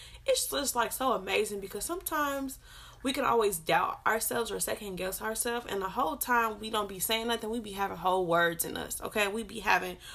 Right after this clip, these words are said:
a whole bunch of built up knowledge, a whole bunch of backed up knowledge and wisdom that we haven't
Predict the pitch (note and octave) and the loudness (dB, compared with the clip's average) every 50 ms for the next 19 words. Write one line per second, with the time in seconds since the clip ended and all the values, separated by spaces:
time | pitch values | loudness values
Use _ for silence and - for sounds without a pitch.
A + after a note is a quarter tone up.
0 | - - - - - - F3 - A3 A3+ A#3 B3 B3 A#3+ A#3+ A#3 A3 A3+ A3+ - | -14 -16 -8 0 0 0 2 6 8 10 10 12 10 10 8 6 4 4 4 0
1 | G#3+ F#3+ F3+ G3+ A3 G#3+ - F#3+ F3+ F3 F#3 F#3 F#3 F#3 G3+ G3 F#3 F3 F#3 F#3+ | 0 2 6 6 6 6 4 -2 -2 0 4 10 10 10 10 10 6 2 -2 -4
2 | F3 F#3+ G#3 G3+ G3 G3 F#3+ - F3+ D#3 D#3 D3 E3 F#3 F#3 G3+ A3+ - G#3 F#3+ | -2 0 0 2 2 0 0 0 -4 -4 -2 4 8 10 10 10 8 4 -4 -2
3 | F3+ E3 F3+ F3+ F#3 F3 E3+ F3 F3 - F3+ F3+ F3+ F#3 F#3 F3 F3+ F3+ F3+ E3+ | -2 -2 0 2 2 4 4 2 0 -4 -6 -4 -2 -2 -2 -2 -2 -2 -4 -4
4 | D#3+ F3+ F3+ F#3+ F#3 F3 D#3+ D#3+ E3 D#3+ D#3+ | -4 -2 -4 -2 2 2 2 2 2 -4 -8